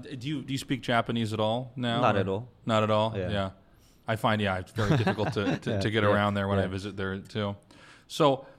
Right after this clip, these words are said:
Speaker 1: um, that tournament you went to in Hong Kong,
Speaker 2: Mm.
Speaker 1: was that a, a flight that was paid for by
Speaker 2: Yeah.
Speaker 1: the tournament?
Speaker 2: Yeah, yeah.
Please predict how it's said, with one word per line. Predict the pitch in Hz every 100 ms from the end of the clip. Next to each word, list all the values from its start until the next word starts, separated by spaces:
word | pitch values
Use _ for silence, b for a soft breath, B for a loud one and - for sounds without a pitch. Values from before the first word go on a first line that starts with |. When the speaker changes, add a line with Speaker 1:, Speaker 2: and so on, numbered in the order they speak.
| B B _ -
Speaker 1:
um, | 139 135 - - 143
that | 151 151
tournament | 190 208 156
you | 139
went | 143 139
to | 139
in | 120
Hong | 110 120
Kong, | 113 110 104 98
Speaker 2:
Mm. | 120
Speaker 1:
was | 107 113
that | 139 139 143
a, | 127 120 -
a | 107
flight | - 135 127 143 - - 113
that | 117 110 117
was | 107
paid | - 139 139 131
for | 156 156
by | 156 120 110
Speaker 2:
Yeah. | 127
Speaker 1:
the | 104
tournament? | 156 170 110
Speaker 2:
Yeah, | 110
yeah. | 95 90